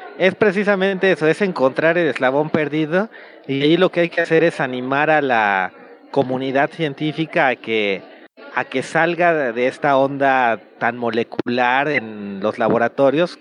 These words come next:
que la conserve, por supuesto, pero que vuelvan a salir a muestrear en los charquitos, en la naturaleza que está alrededor y a observar en el microscopio. Y yo estoy seguro de que algo interesante va a salir en el lugar menos inesperado.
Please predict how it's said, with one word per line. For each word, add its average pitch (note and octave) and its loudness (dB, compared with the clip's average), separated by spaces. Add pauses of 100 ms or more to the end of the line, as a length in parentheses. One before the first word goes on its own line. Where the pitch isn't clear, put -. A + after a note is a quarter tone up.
(100)
que A#2 -2
la G#2+ 0
conserve, C#3+ -2
por G2+ -4
supuesto, C3 -2 (500)
pero D3+ 4
que E3 2
vuelvan G3+ 2
a F3+ -4
salir F#3+ -2
a C#3+ 0
muestrear D#3 0
en E3+ -2
los C3 0
charquitos, E3 -2 (420)
en A#2 -2
la A#2 -2
naturaleza B2+ -2
que C3+ -4
está - -2
alrededor C#3+ 2
y D3 0
a C3 4
observar B2 0
en C#3+ -2
el A2+ -2
microscopio. D3 0 (540)
Y B2+ -6
yo C#3+ 2
estoy D#3 2
seguro C#3+ 2
de A#2+ -2
que A2 -4 (400)
algo D3+ 0
interesante C3+ -2
va C3 2
a C3+ 2
salir C#3 -4 (480)
en A#2 0
el A#2 -2
lugar C#3+ 2
menos D#3+ -4
inesperado. A#2+ -2